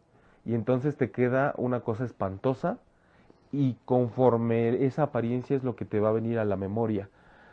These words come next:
¿no? Porque re-, eh, recuerden que un periodo de una herida que se convierte en cicatriz necesita no nada más cerrar sola, necesita todos los cuidados del mundo. Y cuando la malcerramos o la maltratamos, es cuando viene este,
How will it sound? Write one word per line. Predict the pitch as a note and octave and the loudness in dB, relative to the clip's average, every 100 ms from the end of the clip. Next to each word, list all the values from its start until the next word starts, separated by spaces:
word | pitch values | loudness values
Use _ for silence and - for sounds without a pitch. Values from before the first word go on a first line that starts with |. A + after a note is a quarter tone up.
| - - | -20 -4
¿no? | A#2+ C#3 | 0 2
Porque | C#3 - A#2+ | 2 2 0
re-, | A2 - | 0 -2
eh, | A#2+ | 0
recuerden | A2+ B2 B2 D3 | 0 2 2 2
que | C#3+ B2+ | 2 2
un | A#2+ B2 | 2 2
periodo | C#3 C3+ C3 | 4 4 4
de | |
una | C3 C3 | 2 0
herida | B2 B2 | 0 -2
que | A#2+ | -4
se | - | -6
convierte | - G2+ A2+ C3+ | -4 -2 -2 -4
en | B2+ | -6
cicatriz | G#2+ G2+ G2+ B2+ | -6 -6 -4 -4
necesita | C3+ A#2+ G#2 A2 B2 C3 - _ _ _ _ - | -4 -6 -8 -8 -4 -6 -6 _ _ _ _ -4
no | A#2+ | 0
nada | C3+ C3 | 2 2
más | A#2+ A#2 | 0 -2
cerrar | A#2+ A2 | -2 -4
sola, | G#2 C3+ C3 | -4 -2 -2
necesita | G#2 G2 G2 A2 | -2 -6 -6 -6
todos | B2 B2 A#2 | -4 -2 -4
los | F#2+ | -6
cuidados | - G#2 G#2 G2 | -2 -2 0 -2
del | G2 | -4
mundo. | A#2 B2+ A2 - - - - | -4 -6 -6 -10 -16 -20 -6
Y | A#2 | -4
cuando | A#2 A#2+ A#2+ | 0 2 4
la | A#2+ A#2 | 4 4
malcerramos | A#2 A2+ A#2 - A2+ B2 B2+ C3 F3+ - | 4 2 2 0 0 2 0 0 -2 0
o | |
la | A2 G#2 | 2 2
maltratamos, | A#2 C3 D3+ C#3+ - A#2 B2 A3+ - _ - - - - | 2 0 0 -2 0 -2 -2 -6 -8 _ -20 -20 -8 0
es | C3 | 2
cuando | - C#3 B2+ | 6 6 6
viene | A2+ B2+ C3 C3+ - | 6 4 4 2 2
este, | A#2+ G#2+ C#3 C3 | -2 2 4 4